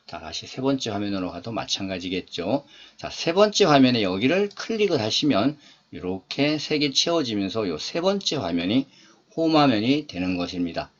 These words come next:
자, 제가 홈 버튼을 한번 눌러보면 요 세 번째, 요 세 번째 다시 한번 확대를 해보겠습니다. 세 번째가 홈 화면이라는 것을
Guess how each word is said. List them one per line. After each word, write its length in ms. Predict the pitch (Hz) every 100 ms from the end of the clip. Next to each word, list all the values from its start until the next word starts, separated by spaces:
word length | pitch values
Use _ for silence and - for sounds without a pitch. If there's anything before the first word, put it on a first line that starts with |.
| _ _
자, 160 | - 87
제가 240 | 95 104
홈 280 | 98 131 139
버튼을 320 | 131 - 113
한번 200 | 107 110
눌러보면 760 | 95 92 98 120 127 95 175 220 - - _ _
요 100 | 71 -
세 180 | -
번째, 640 | 139 170 180 - 90 135 156 -
요 120 | -
세 240 | - -
번째 760 | 143 165 160 - 101 92 160 202 _ _ -
다시 220 | - 87
한번 240 | 85 101
확대를 640 | 104 110 - 95 113 139 - -
해보겠습니다. 1040 | 92 82 90 - 104 104 92 80 110 208 - - - _ _ _ _ _ _ _ _ _ _ _
세 260 | - - 147
번째가 640 | 160 156 - - 107 143 - _ _ -
홈 140 | -
화면이라는 720 | 135 - 127 120 107 101 87
것을 300 | 80 - 139